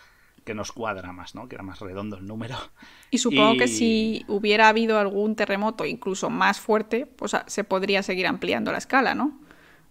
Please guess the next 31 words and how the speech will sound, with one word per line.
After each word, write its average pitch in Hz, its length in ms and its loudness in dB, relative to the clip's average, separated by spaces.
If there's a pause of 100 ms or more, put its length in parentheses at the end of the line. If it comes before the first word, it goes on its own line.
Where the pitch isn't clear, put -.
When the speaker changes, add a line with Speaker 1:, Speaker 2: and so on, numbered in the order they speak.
(120)
Speaker 2:
Porque - 600 -4
Speaker 1:
Sí, 196 200 -2
bueno, 165 380 -2 (380)
eh, 147 260 -18
es 151 120 -14
que 175 100 -2
claro, 151 380 2
eh, 110 420 -4 (300)
estas 156 320 -4
actualizaciones 151 720 -8
también 123 320 -8
vinieron 143 380 -8
en 135 100 -12
base 131 240 -6
a, 107 420 -8
a 104 220 -14
nuevos 123 300 -8
terremotos 135 480 -8
que 135 100 -8
hubo 147 340 -6
y 123 300 -10
en 104 140 -12
distintas 123 400 -6
regiones 143 400 -8
donde 127 220 -6
se - 120 -10
documentó. 104 560 -8 (560)
Entonces, - 340 -10
claro, 131 300 -4
una 107 240 -10
región 120 420 -6